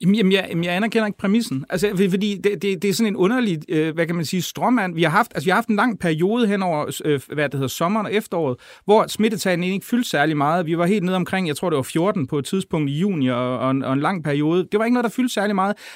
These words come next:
Vi har haft Arne-pension. Vi har haft en nedsmeltning i Venstre. Vi har haft en rigsretssag her på det sidste. Vi har ma-, vi, vi har haft massiv dækning af det amerikanske valg, altså nærmest været på linje med en dansk valgkamp. Altså, jeg mener,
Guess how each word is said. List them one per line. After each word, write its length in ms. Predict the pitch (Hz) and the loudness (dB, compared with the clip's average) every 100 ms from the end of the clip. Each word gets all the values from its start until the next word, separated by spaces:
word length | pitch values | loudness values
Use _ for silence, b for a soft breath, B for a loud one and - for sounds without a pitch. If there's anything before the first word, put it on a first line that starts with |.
| B | B
Vi 100 | 226 | 4
har 60 | |
haft 200 | 226 226 - | 4 2 -2
Arne-pension. 880 | 127 139 151 - 120 127 151 131 123 B B | -2 0 -2 -2 -4 -2 0 0 -2 B B
Vi 120 | 196 | 4
har 60 | 220 | 4
haft 240 | 202 214 | 4 2
en 100 | 214 | 2
nedsmeltning 640 | 196 208 - 202 190 208 214 | 2 2 4 4 4 4 4
i 40 | |
Venstre. 480 | 151 120 120 - 123 B B | 4 0 -2 -4 -8 B B
Vi 100 | 185 | 2
har 100 | 220 | 2
haft 260 | 196 214 226 | 4 0 0
en 160 | 202 156 | 0 2
rigsretssag 680 | 180 - 127 - 156 139 | 0 0 -2 0 -2 0
her 140 | 160 147 | 0 0
på 140 | 156 | -2
det 120 | 139 | -4
sidste. 380 | 131 202 196 143 | -2 -2 -2 -4
Vi 80 | 165 | -2
har 120 | 202 | 0
ma-, 280 | 214 196 170 | 2 0 0
vi, 100 | 196 | 0
vi 80 | 175 | 2
har 160 | 214 190 | 2 2
haft 140 | 190 | 0
massiv 440 | 208 185 - 294 175 | -2 -2 2 0 2
dækning 400 | 175 180 135 139 | -2 0 0 0
af 60 | |
det 80 | 139 | 0
amerikanske 560 | 135 143 202 190 - 139 | -2 -2 -2 -2 -2 -2
valg, 200 | 170 175 | 0 -2
altså 280 | 120 143 147 | -8 -6 -2
nærmest 380 | 143 170 165 | -2 -2 -2
været 140 | 139 127 | -4 -4
på 80 | 147 | -2
linje 260 | 127 185 | -2 -2
med 120 | 139 | 0
en 100 | 127 | -2
dansk 320 | 120 208 - 131 | 0 0 0 -2
valgkamp. 420 | 143 151 147 - | -2 -2 -4 -2
Altså, 160 | 160 143 B - | -4 -4 B -2
jeg 60 | |
mener, 140 | 190 | -2